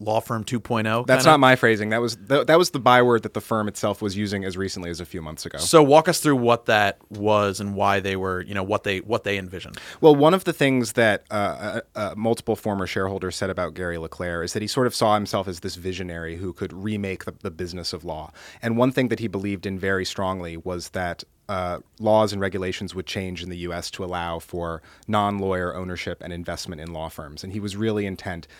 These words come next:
Speaker 2: that his firm would sort of be at the vanguard of that transition when it happened. So I think an, an intermediate step between the, the law firm business model as we know it and that was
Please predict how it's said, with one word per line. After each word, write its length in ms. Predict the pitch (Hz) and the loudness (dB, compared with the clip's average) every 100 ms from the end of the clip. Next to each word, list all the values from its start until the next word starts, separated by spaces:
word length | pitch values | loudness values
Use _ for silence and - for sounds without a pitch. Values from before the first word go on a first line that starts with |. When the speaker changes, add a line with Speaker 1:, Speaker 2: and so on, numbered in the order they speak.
| _ | _
Speaker 2:
that 140 | 101 90 | -8 -6
his 180 | 92 | -6
firm 340 | - 95 90 87 | -6 -6 -6 -6
would 140 | 87 | -10
sort 160 | - 92 | -8 -10
of 80 | 82 | -8
be 100 | 90 | -10
at 80 | |
the 80 | 87 | -10
vanguard 560 | 80 85 85 85 85 82 | -12 -12 -12 -10 -8 -8
of 80 | 82 | -10
that 200 | 82 - | -10 -10
transition 580 | 90 87 90 - 90 | -10 -8 -10 -10 -10
when 120 | 87 87 | -10 -12
it 120 | 101 | -12
happened. 400 | 85 80 87 - - - | -14 -14 -18 -20 -20 -8
So 120 | - | 0
I 60 | 135 | 2
think 160 | 175 - | 2 -2
an, 100 | 127 | -4
an 140 | 123 139 | 2 2
intermediate 600 | 147 110 107 113 101 - | 2 0 -2 -2 -4 -4
step 300 | - 95 - | -4 -4 -6
between 540 | 87 - 98 90 87 - | -16 -8 -6 -6 -8 -10
the, 120 | 92 82 | -12 -12
the 120 | 87 | -10
law 200 | 92 90 | -4 -4
firm 400 | - 90 85 80 92 | -4 -8 -10 -12 -10
business 320 | 92 90 - | -4 -4 -4
model 240 | 87 82 | -6 -4
as 140 | 85 90 | -6 -8
we 80 | |
know 180 | 87 85 | -8 -8
it 80 | 85 | -8
and 180 | 87 87 | -8 -6
that 280 | 90 92 95 | -6 -6 -8
was 260 | 90 85 | -8 -8